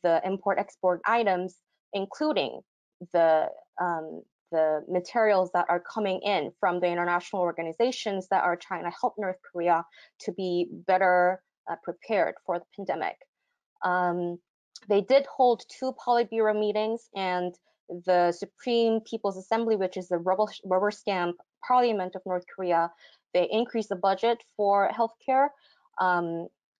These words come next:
defectors and the people who are hearing from in-country sources are telling us, um, that actually the situation is very bad in North Korea. For example, um, one of our contributors to North, um, N K News, Tae Shim,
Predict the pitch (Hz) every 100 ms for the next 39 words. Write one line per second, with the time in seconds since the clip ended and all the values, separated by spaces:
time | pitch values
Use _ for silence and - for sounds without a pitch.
0 | - 208 202 262 262 269 233 226 214 -
1 | 190 185 185 - 220 _ 196 190 185 190
2 | 220 196 185 - 220 202 202 - 190 202
3 | 202 208 202 196 214 208 185 180 175 196
4 | 180 170 160 - _ _ _ _ 180 170
5 | 160 160 - 180 175 202 202 180 170 156
6 | 175 - 165 - 170 156 165 160 160 180
7 | 202 185 165 156 156 - - 165 156 160
8 | _ _ _ _ - 202 196 247 254 -
9 | 196 175 - - 170 165 160 160 208 208
10 | 196 190 180 202 247 240 220 208 - 202
11 | 190 185 - 175 170 196 196 175 180 185
12 | 180 - 240 202 190 - 233 185 175